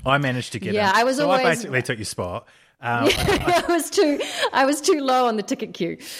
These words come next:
Speaker 2: um, for a few months there, and the clock was ticking 'cause I was pregnant. Um, and I couldn't be in Qatar because, uh, yeah, a, a lot of, of, a lot of what it came down to was, um, um,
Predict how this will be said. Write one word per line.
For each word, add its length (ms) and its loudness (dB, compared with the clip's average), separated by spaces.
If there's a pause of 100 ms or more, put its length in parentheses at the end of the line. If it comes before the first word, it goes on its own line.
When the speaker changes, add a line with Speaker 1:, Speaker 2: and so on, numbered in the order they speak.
(240)
Speaker 2:
um, 560 2
for 160 2
a 80 6
few 180 0
months 280 0
there, 320 2
and 320 2 (120)
the 120 2
clock 260 4
was 160 0
ticking 300 2
'cause 120 -2
I 60 4
was 100 0
pregnant. 680 0
Um, 560 0 (720)
and 260 2
I 20 4
couldn't 220 0
be 80 2
in 80 -2
Qatar 600 2
because, 520 2
uh, 920 4
yeah, 380 2 (240)
a, 160 2
a 60 4
lot 200 4
of, 180 0
of, 240 2
a 60 -2
lot 220 2
of 40 -4
what 140 2
it 80 -6
came 200 0
down 220 4
to 240 2
was, 420 2
um, 760 0 (500)
um, 840 0